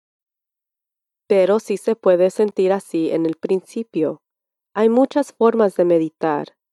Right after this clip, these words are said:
incluyendo meditaciones con movimiento como el yoga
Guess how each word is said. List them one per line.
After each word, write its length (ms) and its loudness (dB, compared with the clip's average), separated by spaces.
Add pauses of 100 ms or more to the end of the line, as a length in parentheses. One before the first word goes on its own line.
incluyendo 640 0
meditaciones 800 0
con 240 0
movimiento 800 0
como 260 0
el 160 -2
yoga 520 0